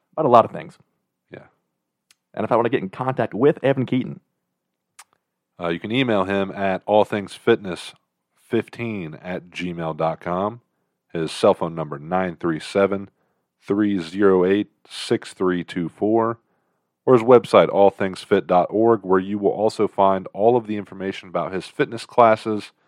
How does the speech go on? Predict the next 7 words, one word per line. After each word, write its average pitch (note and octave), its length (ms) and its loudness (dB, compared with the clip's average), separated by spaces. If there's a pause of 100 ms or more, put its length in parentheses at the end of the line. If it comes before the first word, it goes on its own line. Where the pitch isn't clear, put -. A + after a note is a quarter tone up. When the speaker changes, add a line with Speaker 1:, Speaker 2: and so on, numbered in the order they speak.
(800)
Speaker 2:
at G#2 180 0
intensity A2+ 440 -4
levels F#2+ 360 0
of F2+ 340 2 (160)
low, G#2+ 400 4
medium, F#2+ 640 -6
and, E2 480 -10